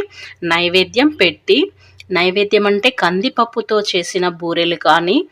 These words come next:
పూర్ణం కానీ, ఇలా ఏవైనా సరే, కందిపప్పుకు సంబంధించిన నైవేద్యము ఏదైనా పెట్టి, ఇలా నైవేద్యం పెట్టిన తర్వాత, మీ కుటుంబ సభ్యులు అందరూ కూడా దానిని స్వీకరించాలి.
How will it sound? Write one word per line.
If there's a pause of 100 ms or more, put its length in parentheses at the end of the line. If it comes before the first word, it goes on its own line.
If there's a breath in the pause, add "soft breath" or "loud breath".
(420 soft breath)
పూర్ణం
కానీ,
ఇలా
ఏవైనా
సరే, (340 loud breath)
కందిపప్పుకు (340)
సంబంధించిన
నైవేద్యము (120)
ఏదైనా
పెట్టి, (460 loud breath)
ఇలా
నైవేద్యం
పెట్టిన
తర్వాత, (440)
మీ
కుటుంబ
సభ్యులు
అందరూ
కూడా
దానిని
స్వీకరించాలి.